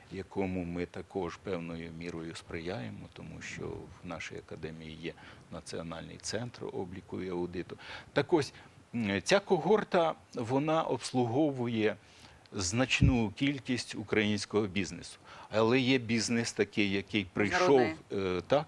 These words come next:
Speaker 1: світовий.
Speaker 2: І тому
Speaker 1: І ми бачимо,
Speaker 2: Мгм.
Speaker 1: багато мережевих компаній, чи це починаючи з Макдональдса, чи по-, починаючи з інших, які зачіпають галузі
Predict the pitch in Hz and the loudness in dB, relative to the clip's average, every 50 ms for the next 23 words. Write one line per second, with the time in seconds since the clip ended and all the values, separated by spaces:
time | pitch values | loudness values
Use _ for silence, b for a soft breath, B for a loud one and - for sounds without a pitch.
0 | - - - - - 95 92 - 107 98 98 127 151 160 - 165 - - 165 160 | -4 -12 -12 -10 -6 -6 -4 0 0 2 2 2 2 0 -2 -6 -4 -2 -2 -2
1 | 170 185 240 - 110 107 107 104 95 107 135 160 185 190 127 104 95 87 85 85 | -2 0 2 2 4 4 4 4 4 4 4 4 2 2 0 0 0 0 -2 -4
2 | 87 85 90 92 90 92 92 87 101 101 92 110 127 123 - 104 87 90 87 80 | -4 -6 -10 -12 -12 -12 -4 0 2 2 4 2 2 0 -2 -4 -4 -4 -4 -4
3 | 87 85 90 107 101 90 90 87 - - 92 82 - 127 131 120 90 85 - - | -6 -4 -2 -2 -2 -2 -4 -6 -8 -12 -8 -4 -2 -2 -2 -2 -4 -8 -10 -12
4 | 90 82 - - 98 90 87 92 87 - - 87 82 85 85 82 85 - 92 87 | -12 -10 -8 -8 -6 -6 -6 -6 -6 -6 -6 -6 -6 -6 -8 -8 -10 -10 -10 -10
5 | 78 92 95 - - 101 123 131 123 107 92 - - - - - - - - - | -10 -10 -12 -6 -2 -2 -2 -2 -2 -6 -8 -10 -12 -14 -14 -14 -16 -14 -16 -18
6 | - - - 90 80 - - 95 90 87 92 87 85 80 - - 92 90 87 85 | -20 -14 -14 -12 -12 -10 -10 -10 -10 -8 -8 -8 -10 -10 -8 -6 -6 -4 -6 -6
7 | - - B B B B B B B - 107 127 131 - 117 101 - 92 82 - | -10 -12 B B B B B B B -4 -2 -2 -2 -2 -4 -4 -4 -4 -6 -4
8 | - 98 87 82 82 87 92 90 - - - - - 92 87 90 87 85 85 - | -4 -4 -4 -4 -4 -6 -6 -6 -6 -8 -8 -4 -4 -2 -2 -4 -6 -8 -12 -12
9 | - 95 92 90 85 85 82 78 - 87 85 80 | -8 -6 -4 -4 -4 -6 -8 -8 -10 -10 -12 -12